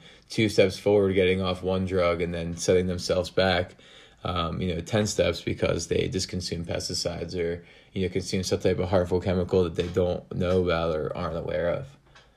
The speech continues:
So, I hope you kinda liked my little rant there. I hope, I think I covered everything and got my point across. <laughs> Um, feel free to message me if you wanna t-, you know, chat about this. Um,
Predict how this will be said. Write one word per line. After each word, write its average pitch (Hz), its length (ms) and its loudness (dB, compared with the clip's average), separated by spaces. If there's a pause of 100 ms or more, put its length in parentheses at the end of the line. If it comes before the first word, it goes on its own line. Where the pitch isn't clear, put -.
(380)
So, 87 500 2 (1500)
I 123 60 6
hope 151 160 12
you 151 340 12 (200)
kinda 135 280 10
liked 127 220 12
my 123 140 8
little 123 220 10
rant 113 300 6
there. 113 340 10
I - 20 8
hope, 107 180 8
I 98 120 2
think 113 200 4
I 107 80 10
covered 101 360 6
everything 95 440 6
and 92 100 2
got 90 180 4
my 90 120 0
point 90 280 -2
across. 87 800 0
<laughs> - 240 -4
Um, 87 680 2 (340)
feel 117 180 10
free 110 180 10
to 104 60 10
message 95 420 4
me 92 480 4
if 82 160 -2
you 95 100 0
wanna 92 200 2
t-, - 160 -8
you 90 180 -2
know, 87 80 -6
chat 95 280 4
about 92 280 2
this. 92 500 2 (520)
Um, 87 640 -2